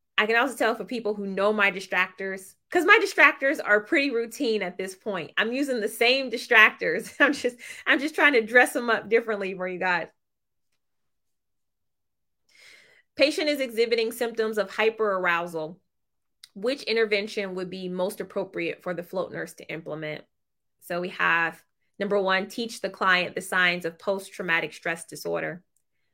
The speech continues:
Two, assess the client's treatment compliance. Three, initiate a group therapy session.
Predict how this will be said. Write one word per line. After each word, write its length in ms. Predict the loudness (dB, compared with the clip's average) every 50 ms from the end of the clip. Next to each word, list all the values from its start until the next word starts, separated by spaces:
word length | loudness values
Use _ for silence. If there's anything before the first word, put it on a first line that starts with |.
| _ _ _ _ _ _ -12
Two, 440 | -4 -2 0 2 2 2 0 -4 -4 -8
assess 380 | -6 -2 2 4 4 4 2 0
the 120 | -6 -6
client's 560 | -4 0 0 2 2 2 0 -4 -6 -10 -12
treatment 560 | -12 -14 -12 -8 -8 -8 -6 -6 -8 -8 -8
compliance. 920 | -10 -10 -10 -10 -6 -6 -4 -4 -4 -4 -6 -6 -8 -10 -14 -16 -16 -16 -18 _ _ _ _ _ _ _ _ _ _ _ _ _ _ _ -4
Three, 400 | 2 4 4 4 4 2 0 0 0
initiate 800 | 0 0 2 2 0 0 0 -4 -2 2 4 4 4 4 2 -4 -4
a 80 | -4
group 420 | -4 -4 -2 -2 -2 -2 -2 -6 _ 0
therapy 420 | 2 2 2 2 0 -4 -12 -10
session. 680 | -10 -6 -4 -4 -4 -4 -4 -8 -10 -8 -8 -10 -12 -16